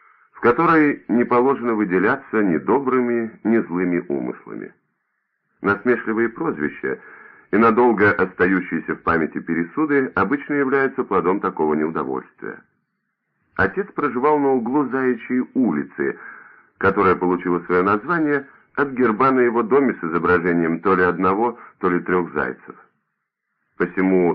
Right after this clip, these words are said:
троих братьев не называли иначе, как "тремя зайцами", и от этой клички они долго не могли отделаться.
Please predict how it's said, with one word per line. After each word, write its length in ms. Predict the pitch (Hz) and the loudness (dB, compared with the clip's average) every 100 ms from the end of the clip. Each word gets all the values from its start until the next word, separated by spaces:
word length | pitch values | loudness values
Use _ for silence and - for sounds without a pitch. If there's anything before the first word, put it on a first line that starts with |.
| - | -2
троих 340 | 78 80 73 | -2 -2 -2
братьев 420 | 69 120 135 76 - - - - | -2 -2 -2 -6 -8 -18 -20 -8
не 120 | 85 | 0
называли 540 | 95 87 90 90 85 80 | 2 2 2 2 2 2
иначе, 360 | 80 110 110 | 2 0 -2
как 280 | - 82 78 - - _ _ | -2 -2 -2 -6 -18 _ _
"тремя 360 | 107 87 80 87 78 | -2 0 2 0 -2
зайцами", 640 | 101 76 - - 52 53 _ _ _ _ _ - | -4 -4 -6 -14 -12 -12 _ _ _ _ _ -2
и 60 | |
от 160 | 214 - | 0 0
этой 180 | 156 135 | -2 -4
клички 400 | 147 - - 143 | -4 -6 -4 0
они 320 | 139 95 85 | 2 2 0
долго 420 | 71 107 156 147 | 2 2 2 2
не 80 | 131 | 0
могли 560 | 104 78 76 82 87 85 - - | 2 0 -2 -2 -2 -6 -12 -8
отделаться. 840 | 85 73 73 64 60 - - | -8 -6 -6 -4 -6 -12 -20